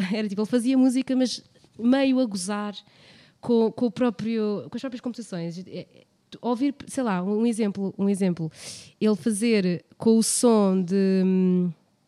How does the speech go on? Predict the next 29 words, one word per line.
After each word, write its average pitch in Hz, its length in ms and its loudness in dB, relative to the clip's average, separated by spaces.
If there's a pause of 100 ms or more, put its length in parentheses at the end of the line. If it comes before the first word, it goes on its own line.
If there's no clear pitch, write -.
(220)
de 190 80 4
um 190 40 4
violoncelo, 233 840 4
quase 233 240 -2
um 226 60 0
som 226 340 0
de, 196 140 -6
de, 190 960 -4 (880)
assim 269 240 2
meio 262 300 6
tipo, 240 680 -2 (580)
como 220 80 -4
é - 40 -4
que 214 80 -6
eu 202 40 -4
te - 80 -14
digo? 190 140 -8
Caricato. 247 880 0 (600)
Mas, 247 160 2
portanto, - 280 0
pegando 285 320 0
também 254 400 2
influências 196 600 0
jazz, 180 560 -6
muito, 196 540 4
não 160 80 -8
é? 175 220 -10
Também 156 160 -8
estamos 156 360 -10